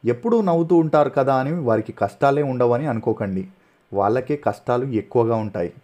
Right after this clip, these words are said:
ఇక ముందైనా స్వర్ణలత శ్రీలీల తండ్రి ఎవరనేది తెలియజేయాలని కోరుకుంటూ,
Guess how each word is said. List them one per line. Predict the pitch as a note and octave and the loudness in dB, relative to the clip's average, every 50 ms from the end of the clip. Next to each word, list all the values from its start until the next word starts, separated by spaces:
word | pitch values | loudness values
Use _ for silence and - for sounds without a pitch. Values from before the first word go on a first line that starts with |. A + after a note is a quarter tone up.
| _ _ _ _ _ _ _ _ _ | _ _ _ _ _ _ _ _ _
ఇక | B2 B2 B2 | -8 -4 -2
ముందైనా | G#3 G3+ G#3+ G#3+ G#3+ G3+ F#3+ F3+ F#3+ G3 | -2 -2 0 0 2 2 2 2 2 0
స్వర్ణలత | F#3+ G3 - C3+ C3 D3 E3 E3 D#3+ D#3 E3+ F3+ | 0 2 0 0 2 2 0 0 0 0 0 -4
శ్రీలీల | F#3 F#3 - - C3 D3 E3 F3 F3 F3 F3 | -4 -6 -6 -4 -2 0 2 2 4 4 2
తండ్రి | E3+ - C#3 C#3 C3 C#3+ D#3 C#3+ | 2 0 -2 -2 -2 -2 -2 0
ఎవరనేది | A2+ G#2+ A2+ B2+ C3 C#3 C#3 C3+ C3 C3+ C3+ | 0 2 4 2 2 2 0 -2 -4 -6 -6
తెలియజేయాలని | - - G#2+ A2+ A#2+ B2 A#2 B2+ B2+ A#2+ A#2+ B2 A#2+ A#2 | -2 0 0 2 2 2 2 2 2 2 2 0 -2 -4
కోరుకుంటూ, | G#2 - G2+ G#2 G#2+ G#2 A2+ A#2 A2+ B2 | -4 -4 -2 -2 -2 -2 -4 -6 -4 -4